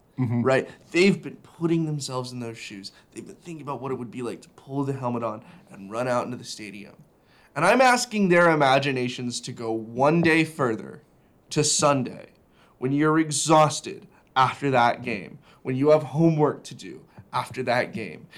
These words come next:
Speaker 2: In a major you probably don't actually care about if you're, if you're good enough to go to the league.
Speaker 1: Mm-hmm.
Speaker 2: You're just in school to play football, right?
Speaker 1: Yeah.
Speaker 2: I want you to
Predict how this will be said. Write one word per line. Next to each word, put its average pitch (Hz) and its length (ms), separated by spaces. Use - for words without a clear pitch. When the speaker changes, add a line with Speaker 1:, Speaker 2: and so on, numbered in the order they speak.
Speaker 2:
In 185 140
a 202 40
major 220 560
you 175 160
probably 269 400
don't 170 240
actually 165 420
care 160 320
about 117 320
if 127 140
you're, 156 300
if 139 160
you're 143 80
good 147 220
enough 139 220
to 139 80
go 127 140
to 120 80
the 117 60
league. 113 440
Speaker 1:
Mm-hmm. 113 340
Speaker 2:
You're 147 180
just 156 320
in 160 280
school 139 520
to 135 100
play 131 240
football, 107 580
right? 127 400
Speaker 1:
Yeah. 117 340
Speaker 2:
I 151 100
want 220 200
you 226 60
to 226 60